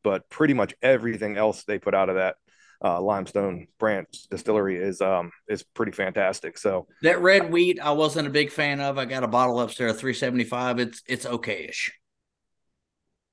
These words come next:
Speaker 2: But, uh, everything else that, that Yellowstone Bran-, or, yeah, or that Yellow-, or Limestone Branch does is fuck, which Limestone Branch is run by Stephen Beam.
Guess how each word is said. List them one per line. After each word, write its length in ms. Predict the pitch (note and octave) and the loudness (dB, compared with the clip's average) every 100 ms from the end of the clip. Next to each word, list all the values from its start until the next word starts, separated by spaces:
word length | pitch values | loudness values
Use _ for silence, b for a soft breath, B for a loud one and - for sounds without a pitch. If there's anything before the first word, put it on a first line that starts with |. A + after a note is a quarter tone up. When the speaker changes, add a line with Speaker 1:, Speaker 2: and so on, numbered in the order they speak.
| _ | _
Speaker 2:
But, 500 | A2+ A2 A2 G#2+ - | -4 2 2 2 -2
uh, 220 | A#2 A2 A2 | 0 0 2
everything 440 | C3 B2+ B2+ A#2 | -2 2 2 4
else 260 | B2 B2 - | 4 2 -2
that, 220 | A2 A2 | -4 -6
that 200 | A2 G2+ G2+ _ _ | -6 -6 -8 _ _
Yellowstone 680 | A#2+ A2+ A2 - A2+ G#2 F#2+ | -6 -4 -4 -2 0 0 0
Bran-, 320 | G#2 G#2+ - | -2 -4 -2
or, 160 | G2+ G#2 | -2 -2
yeah, 260 | G#2 G#2 | 0 0
or 240 | G2+ G#2+ G2+ | 0 -2 -2
that 220 | A2 G#2+ | -4 -2
Yellow-, 260 | A2 G#2+ | 0 0
or 160 | G#2+ G#2+ | 0 -2
Limestone 540 | G#2+ A2 A2 - A2 | 0 0 0 -2 -4
Branch 320 | G#2 G#2+ G2+ - | -2 -4 -4 -6
does 280 | G2+ G2+ G2+ | -6 -4 -8
is 80 | |
fuck, 180 | - A2 B B - | -8 -10 B B 2
which 280 | - - B B _ _ _ _ _ _ | 2 2 B B _ _ _ _ _ _
Limestone 520 | B2 C3 C#3+ - D#3 B2 | 2 2 2 2 0 2
Branch 400 | D#3+ E3+ D3+ - | 4 4 0 -2
is 220 | C#3 A#2 | -2 0
run 280 | C3+ C#3+ B2+ | 0 -2 -2
by 180 | B2 | -4
Stephen 380 | A#2 - B2+ G#2+ | -4 0 0 2
Beam. 400 | A2 C3+ F#2 E2 | 0 0 -2 -10